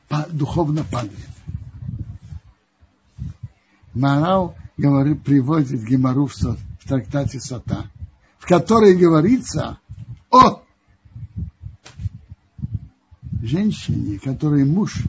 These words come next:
подозревает неверности, и тогда, тогда была форма выяснения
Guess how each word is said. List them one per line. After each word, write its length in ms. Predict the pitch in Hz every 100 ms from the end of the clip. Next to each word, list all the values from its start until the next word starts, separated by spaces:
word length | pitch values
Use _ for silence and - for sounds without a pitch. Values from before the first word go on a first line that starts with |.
| - _ - - -
подозревает 1040 | 147 131 147 120 131 135 135 156 156 143 -
неверности, 960 | 135 110 139 127 127 123 - 143 151 - - - - - - - - - - _ - - - - _ - - _ _ - - - - - - _ - -
и 280 | 143 143 156 - _ _ _ _ _ _ _ _ _ _ -
тогда, 640 | 151 147 160 208 208 220 - _ _ _ -
тогда 680 | 147 156 156 196 226 226 254
была 380 | 180 185 220 208
форма 520 | - 202 214 196 185
выяснения 1040 | 165 185 170 - 190 196 196 185 170 190